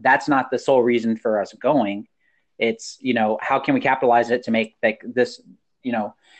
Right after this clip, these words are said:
it could be one gold nugget from somebody, man, that, like, like, ten, that completely changes your business, that gets you,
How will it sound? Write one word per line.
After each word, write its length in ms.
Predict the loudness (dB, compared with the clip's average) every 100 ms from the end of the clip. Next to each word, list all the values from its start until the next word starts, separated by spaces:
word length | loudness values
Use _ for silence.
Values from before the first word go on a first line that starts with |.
| -8 -2
it 80 | 2
could 100 | 4
be 100 | 6
one 280 | 6 4
gold 240 | 6 4 4
nugget 340 | 2 4 0
from 140 | -2 -6
somebody, 400 | -4 -4 -4 -4
man, 220 | -6 -2
that, 180 | -2 2
like, 320 | 0 0 -2
like, 220 | -6 -4
ten, 280 | -2 -2 0
that 280 | -2 -2 -6
completely 420 | -6 0 0 0
changes 380 | 2 2 2 2
your 80 | 0
business, 480 | 0 0 -6 -6
that 220 | -4 -4 -2
gets 180 | -2
you, 140 | -4